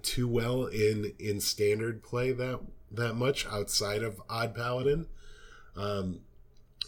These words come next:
but the, uh, Paladin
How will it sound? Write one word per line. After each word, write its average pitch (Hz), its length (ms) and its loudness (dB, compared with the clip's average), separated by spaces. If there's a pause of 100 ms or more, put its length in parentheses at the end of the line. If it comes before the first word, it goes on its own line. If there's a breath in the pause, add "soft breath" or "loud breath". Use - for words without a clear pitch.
(340 soft breath)
but 120 200 6
the, 113 380 4 (440)
uh, 95 420 -2 (180)
Paladin 135 800 8